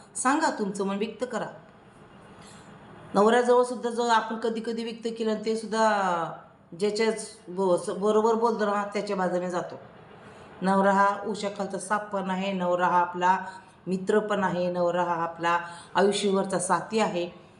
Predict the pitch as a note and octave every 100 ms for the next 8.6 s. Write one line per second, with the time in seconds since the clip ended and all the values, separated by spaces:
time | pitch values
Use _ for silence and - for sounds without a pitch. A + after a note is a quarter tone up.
0 | - - F3+ F#3+ G3+ G#3+ G#3+ A3 G#3+ G#3
1 | G3 - D#3+ F#3 F3+ F#3+ F#3 G3+ F#3 F#3
2 | F3+ F#3 F#3+ E3+ G3+ G#3 - - - -
3 | - - - - - - - - - -
4 | - - - - F#3+ F#3+ F#3+ F#3+ F#3+ F#3+
5 | G3 F#3+ - F3+ - D#3+ C3+ - - -
6 | - - - F3 F#3+ G3 G3 - E3 D#3+
7 | F#3+ F#3 G3 F#3 E3+ E3+ D#3+ D3 E3 E3
8 | G#3 G3+ F3 D#3 D3+ C#3